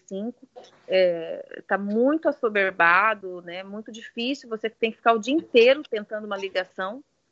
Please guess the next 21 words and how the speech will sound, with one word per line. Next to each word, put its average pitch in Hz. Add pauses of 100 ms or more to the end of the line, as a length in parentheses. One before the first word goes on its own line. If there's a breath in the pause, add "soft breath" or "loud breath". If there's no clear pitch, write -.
(640)
Mas 269
tem 311
a, 320
o, 277
a 262
ouvidoria 269
do 262
I 262
N 262
S 262
S, 214
o -
próprio 240
site 233
do -
I -
N 240
S 240
S 214
pra 247
reclamar 233